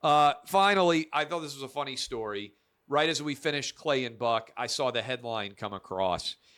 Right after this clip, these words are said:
A toddler climbed through the fence at the White House, and they had to shut down the White House for trespassing, and the Secret Service had to respond and grab the toddler,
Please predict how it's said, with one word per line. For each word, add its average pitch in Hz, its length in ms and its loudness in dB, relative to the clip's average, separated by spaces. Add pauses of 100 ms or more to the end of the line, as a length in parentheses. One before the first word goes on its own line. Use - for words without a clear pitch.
(260)
A 127 160 0
toddler 196 800 -2 (500)
climbed 151 640 -2
through 180 360 0
the 165 120 -4
fence 160 600 -4
at 139 200 -2
the 135 80 2
White 123 340 2
House, 80 520 -4 (320)
and 127 120 -8
they 135 100 -2
had 135 180 -2
to 135 80 -6
shut 170 460 -2
down 139 400 -2
the 123 100 0
White 127 320 0
House 107 560 -4 (180)
for 127 200 -2
trespassing, 101 960 -2 (480)
and 135 160 -6
the 131 60 -8
Secret 160 420 -6
Service 143 460 -4
had 127 240 -4
to 123 80 -8
respond 120 880 -4
and 113 240 -8
grab 123 440 0
the 107 80 -8
toddler, 98 680 -4